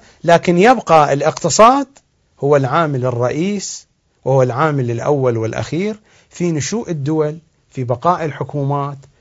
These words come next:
وفي، آه، وضع مخططاتها الاستراتيجية. فهناك العامل الاقتصادي،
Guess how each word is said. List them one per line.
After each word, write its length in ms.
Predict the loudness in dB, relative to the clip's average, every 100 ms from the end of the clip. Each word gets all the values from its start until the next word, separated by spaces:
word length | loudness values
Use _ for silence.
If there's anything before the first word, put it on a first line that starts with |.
| _ -2
وفي، 880 | 4 6 4 0 -6 -4 -2 -4 -8 _ _ _ _ _ -2
آه، 320 | 2 2 2
وضع 360 | 6 6 6 2
مخططاتها 1200 | 0 -2 -2 -2 4 4 4 -2 0 0 -2 -6
الاستراتيجية. 1300 | -6 -6 -6 -10 -10 -8 -4 -6 -6 -8 -8 -10 -14 _ _ _ _ _ _ _ _ _ _ -4
فهناك 580 | 2 4 6 4 2 -6 -20 _ -2
العامل 460 | 4 4 4 2
الاقتصادي، 840 | -2 -6 -6 -4 2 2 2 -6